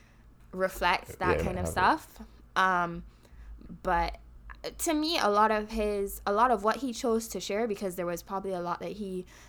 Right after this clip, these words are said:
Speaker 1: took in and what's not that he didn't share,
Speaker 2: Yeah.
Speaker 1: but a lot of what he chose to share seemed very genuine. Um, and I appreciate that. Like, I could, I can get behind that.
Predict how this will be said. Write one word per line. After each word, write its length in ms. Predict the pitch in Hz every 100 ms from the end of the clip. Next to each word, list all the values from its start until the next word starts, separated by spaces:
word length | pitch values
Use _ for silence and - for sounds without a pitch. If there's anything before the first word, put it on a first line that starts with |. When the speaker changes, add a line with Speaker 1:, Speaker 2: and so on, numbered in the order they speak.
| - -
Speaker 1:
took 220 | 202 180
in 100 | 196
and 140 | 175
what's 200 | 175 180
not 160 | 190 180
that 100 | -
he 140 | 196
didn't 320 | 180 175 175 190
share, 400 | - 180 226 254
Speaker 2:
Yeah. 120 | 95 87 -
Speaker 1:
but 140 | 180
a 20 | 190
lot 160 | 202
of 120 | 202 -
what 140 | 185
he 140 | 208
chose 340 | 190 202 185 -
to 120 | 170
share 400 | - 180 170 170
seemed 480 | 175 - 180 175 180 -
very 300 | 185 170 175
genuine. 640 | 175 156 175 208 247 294 - - - - - - - - -
Um, 540 | - 175 160 147 165 202 - - - - - - - - -
and 340 | 240 269 277 -
I 80 | 311
appreciate 420 | 320 302 - -
that. 240 | 214 - - -
Like, 160 | 226 -
I 80 |
could, 260 | 233 247 226 - - -
I 80 | 247
can 140 | 240
get 160 | 214 -
behind 320 | 185 196 -
that. 180 | -